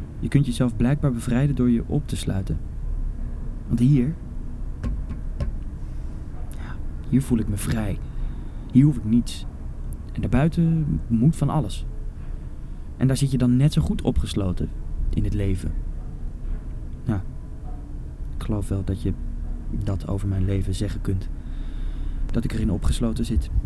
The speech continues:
Eh, eh, ja, dat zijn mijn schoenen. Ik heb ze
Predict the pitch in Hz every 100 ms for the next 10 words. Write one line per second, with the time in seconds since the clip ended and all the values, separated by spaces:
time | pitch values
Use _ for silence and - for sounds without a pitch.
0 | - - - - - - - - - -
1 | - - - - - - - - - 131
2 | 117 110 113 104 - 110 - 104 101 -
3 | 101 85 - - - - - - - -
4 | - -